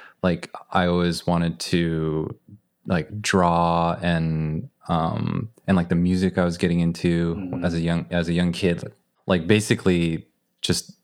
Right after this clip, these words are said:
Speaker 1: e-, anything I could, the way I dressed,
Speaker 2: Yeah.
Speaker 1: you know, everything had to be my way. And,
Speaker 2: Right.
Speaker 1: and it was just, you know, this constant, constant friction.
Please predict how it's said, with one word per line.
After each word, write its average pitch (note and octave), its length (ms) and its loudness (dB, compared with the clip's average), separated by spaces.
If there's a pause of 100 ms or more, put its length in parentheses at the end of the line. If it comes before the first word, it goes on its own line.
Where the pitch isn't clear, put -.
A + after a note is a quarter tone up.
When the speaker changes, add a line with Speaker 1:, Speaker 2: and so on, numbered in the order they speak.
(160)
Speaker 1:
e-, F#2 260 2
anything F2+ 380 0
I E2+ 100 0
could, F#2+ 360 0
the G2 80 4
way G2 140 6
I F2 80 2
dressed, F2 800 -2
Speaker 2:
Yeah. F#2 260 2
Speaker 1:
you F#2 60 0
know, F2+ 100 -2
everything A#2 480 4
had F#2 240 0
to F#2 80 0
be E2+ 520 0 (260)
my E2+ 200 2
way. G2 300 0 (640)
And, A#2 100 0
Speaker 2:
Right. F2 280 2
Speaker 1:
and F2 160 0
it F2 60 2
was E2 160 -2
just, - 260 -8
you E2 120 -2
know, D#2 120 -2
this - 200 -6
constant, - 1040 -4
constant D#2+ 440 -2
friction. - 560 -4